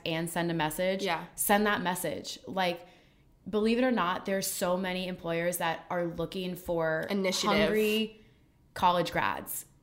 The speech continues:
Speaker 1: It might not, you might not meet all the boxes,
Speaker 2: Mm-hmm.
Speaker 1: but that's okay. I also saw this thing, and my stats might be a little off 'cause I haven't seen it or, like,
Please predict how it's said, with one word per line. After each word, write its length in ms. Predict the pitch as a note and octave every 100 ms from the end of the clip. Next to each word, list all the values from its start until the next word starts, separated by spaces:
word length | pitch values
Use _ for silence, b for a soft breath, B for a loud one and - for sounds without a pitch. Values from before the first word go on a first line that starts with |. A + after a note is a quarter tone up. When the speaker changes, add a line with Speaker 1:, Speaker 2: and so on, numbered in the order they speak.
| _ -
Speaker 1:
It 160 | A#3+ A3+
might 320 | G3+ A3 A#3
not, 320 | A#3+ A#3+ -
you 80 | A3
might 240 | A#3+ C#4+ A#3
not 220 | B3 A3
meet 200 | G#3 A3+
all 220 | F#3+ G3
the 100 | F#3+
boxes, 720 | E3 E3 E3+ - G#2 G#3+ - G#3
Speaker 2:
Mm-hmm. 320 | F#3 F#3 F#3 G3
Speaker 1:
but 140 | G#3+
that's 240 | A3+ A3+
okay. 500 | B3 G#3+ G3 G3+ E3+ -
I 80 | G#3+
also 320 | B3 B3+ D#4
saw 260 | - G3+ G3
this 160 | G3
thing, 240 | G3 G3+ -
and 140 | F#3
my 420 | F#3 E3+ E3+ E3+ - -
stats 560 | - - F#3 F3 F3 F#3+
might 160 | E3+
be 100 | F3+
a 40 | F3+
little 200 | F3 F3
off 220 | - -
'cause 120 | F#3+
I 80 | F3
haven't 380 | F3+ A3+ B3 - - -
seen 280 | - F#3+ F#3+
it 180 | F3 - - - F3+
or, 80 |
like, 260 | F3 D#3+ -